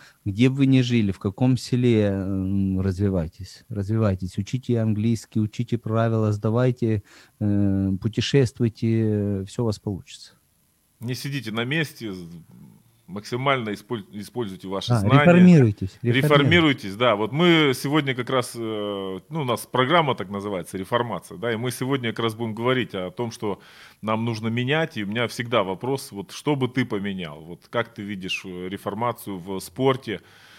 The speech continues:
Speaker 2: А, на твой взгляд, э, всё ли хорошо, и что бы вот ты привнёс в своей профессии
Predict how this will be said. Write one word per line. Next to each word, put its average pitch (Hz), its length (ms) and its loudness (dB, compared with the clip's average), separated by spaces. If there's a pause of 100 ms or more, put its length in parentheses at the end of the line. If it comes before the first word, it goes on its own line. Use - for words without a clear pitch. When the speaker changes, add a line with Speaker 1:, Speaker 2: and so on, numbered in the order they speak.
(300)
Speaker 2:
А, 104 200 -4
на 117 120 -2
твой 127 220 0
взгляд, 104 520 -2
э, 90 480 -12
всё 120 220 -6
ли 110 100 -4
хорошо, 113 560 -6
и 95 440 -6
что 135 200 -8
бы 101 140 -8
вот 95 200 -10
ты 104 80 -12
привнёс 98 640 -10
в 87 160 -20
своей 98 320 -8
профессии 95 640 -12